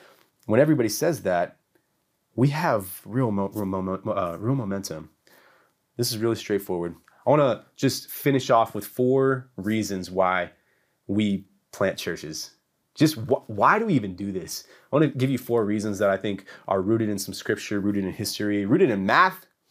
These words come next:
rooted in biology, <laughs> all of these things. Let me give you four here. Four reasons why we start new churches. Here's the first reason. It's a historical reason, okay? Historically, uh,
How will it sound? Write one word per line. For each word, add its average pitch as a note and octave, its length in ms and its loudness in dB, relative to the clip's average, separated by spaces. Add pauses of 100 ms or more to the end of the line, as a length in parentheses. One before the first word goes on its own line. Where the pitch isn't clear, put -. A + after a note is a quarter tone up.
(380)
rooted C#3+ 220 6
in A#2 80 2
biology, A#2+ 720 2 (340)
<laughs> - 360 -10
all G#2+ 200 6
of G2 80 0
these G2 180 -2
things. F#2+ 240 -4
Let A#2 80 0
me B2+ 60 2
give A#2 120 -2
you G#2 60 0
four F#2+ 260 0
here. F#2+ 220 -2 (920)
Four C3+ 180 6
reasons A2+ 300 2
why G2 260 4
we G2+ 500 -2 (460)
start - 580 2
new G#2+ 300 2
churches. E2+ 720 -4
Here's C3+ 200 4
the B2 80 0
first - 380 -4
reason. F#2+ 240 -2
It's F2 100 -8
a - 40 -6
historical G2 560 0
reason, E2 400 -10
okay? G2+ 260 2 (300)
Historically, G2 600 2 (380)
uh, F#2 380 4